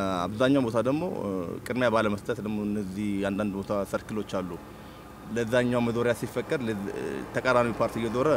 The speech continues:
ያሉ አደጋዎች የሚከሰቱ ነው ያሉት። እሱንም ኮንትሮል ምልክት ቢደረግባቸው ጥሩ ነው። እ፣ ለአንደኛው ለ-፣ አሁን በስተቀኝ ላለው ብቻ ለተፈቀደለት በስተግራ ያለው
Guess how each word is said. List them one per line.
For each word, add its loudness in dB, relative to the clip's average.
ያሉ 2
አደጋዎች 2
የሚከሰቱ -4
ነው 0
ያሉት። 2
እሱንም 2
ኮንትሮል 2
ምልክት 2
ቢደረግባቸው 0
ጥሩ -4
ነው። -4
እ፣ -8
ለአንደኛው 4
ለ-፣ 4
አሁን 0
በስተቀኝ -2
ላለው 2
ብቻ -4
ለተፈቀደለት -2
በስተግራ -2
ያለው 2